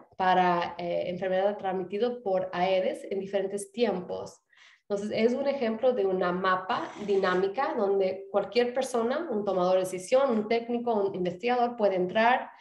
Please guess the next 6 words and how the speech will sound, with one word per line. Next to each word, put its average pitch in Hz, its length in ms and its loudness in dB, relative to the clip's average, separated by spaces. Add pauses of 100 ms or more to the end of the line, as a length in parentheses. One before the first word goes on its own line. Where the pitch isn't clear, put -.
(200)
explorar 190 800 2
y 214 120 0
ver 208 180 0
información 247 800 0
sobre 190 320 0
el, 185 180 -4